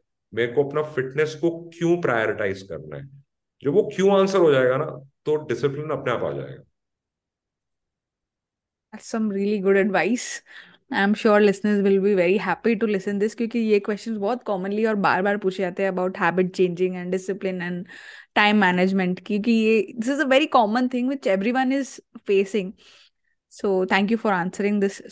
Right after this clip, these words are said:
Speaker 2: so beautifully.
Speaker 1: Most
Speaker 2: Um,
Speaker 1: welcome।
Speaker 2: Viraj, what keeps you up at night?
Speaker 1: Ah,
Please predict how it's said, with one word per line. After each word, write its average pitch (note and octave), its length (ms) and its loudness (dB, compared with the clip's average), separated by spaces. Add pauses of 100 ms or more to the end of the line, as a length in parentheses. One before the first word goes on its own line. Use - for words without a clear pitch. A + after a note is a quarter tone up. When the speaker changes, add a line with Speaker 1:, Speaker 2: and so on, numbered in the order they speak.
Speaker 2:
so F#3+ 140 2
beautifully. F#3 640 0 (520)
Speaker 1:
Most F3+ 200 -8
Speaker 2:
Um, G3 400 2
Speaker 1:
welcome। - 80 -20 (500)
Speaker 2:
Viraj, C4 360 -2
what A#3+ 120 2 (260)
keeps A3 240 -6
you B3 80 -2
up F#3+ 200 -2
at F#3+ 160 -2
night? - 300 -12 (2000)
Speaker 1:
Ah, F#3+ 600 0